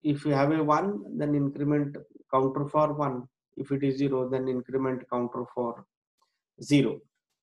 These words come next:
So at the end of the program, we'll get the, uh, number of ones and number of zeros in a given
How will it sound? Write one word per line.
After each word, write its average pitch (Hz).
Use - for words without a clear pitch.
So 156
at 147
the 156
end 170
of 180
the 180
program, 160
we'll 151
get 147
the, 208
uh, 127
number 143
of 147
ones 156
and 147
number 139
of 135
zeros 135
in 131
a 160
given 151